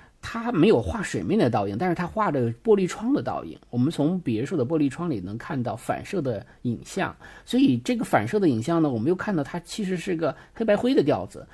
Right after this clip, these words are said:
它没有色彩了。那这就跟外边的我们说这个建筑主体啊、水池啊、天空啊、棕榈树啊就完全不一样了，它就，它就是一个黑白灰。我们说也许是这个倒-，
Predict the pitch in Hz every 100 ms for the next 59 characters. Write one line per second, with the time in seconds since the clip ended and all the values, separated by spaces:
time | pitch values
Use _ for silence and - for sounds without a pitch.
0 | - - 165 269 214 117 - - 67 69
1 | - - - - 180 240 165 131 139 135
2 | 143 151 117 117 110 110 107 92 90 117
3 | 127 131 117 120 139 120 113 104 120 165
4 | - 110 120 - 101 - 117 123 107 156
5 | 147 165 147 123 160 131 - - 139 98
6 | - - - - 104 98 113 104 101 92
7 | 95 87 65 - - 151 165 95 - -
8 | 180 196 160 123 139 131 120 - 123 123
9 | 160 - - - - - 123 117 - 196
10 | 190 190 - - - 131 247 247 120 104
11 | 151 160 180 120 - _ - 285